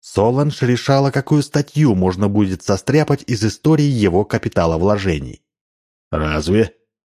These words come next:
Он просмотрел карту и остановил выбор на Коте Саваш. «Вино не слишком сочетается с гребешками, но подчеркнёт вкус супа и утки». «Для человека, который не пьёт вина, у вас удивительный вкус». «Надеюсь, мисс Барендис».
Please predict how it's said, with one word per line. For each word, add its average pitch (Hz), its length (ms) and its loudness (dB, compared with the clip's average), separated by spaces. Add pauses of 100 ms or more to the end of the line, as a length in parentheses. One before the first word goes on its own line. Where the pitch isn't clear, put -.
(140)
Он 156 180 2
просмотрел 95 520 0
карту 139 580 0
и 110 60 -2
остановил 113 640 0
выбор 135 540 0 (120)
на 110 200 2
Коте 117 360 0
Саваш. 107 600 -4 (260)
«Вино 98 380 2
не 92 140 0
слишком 87 500 0
сочетается 82 640 -2
с 82 80 -2
гребешками, 85 760 0 (180)
но 82 280 0
подчеркнёт 95 680 -2
вкус - 280 -2
супа - 420 -2
и 196 100 2
утки». - 600 -4 (520)
«Для 139 120 0
человека, 156 440 0
который 107 360 2
не 104 100 2
пьёт 101 300 0
вина, 92 400 0
у 123 100 -2
вас 98 240 -2
удивительный 120 600 0
вкус». - 440 -8 (460)
«Надеюсь, 160 600 2
мисс 82 160 -4
Барендис». 80 640 -2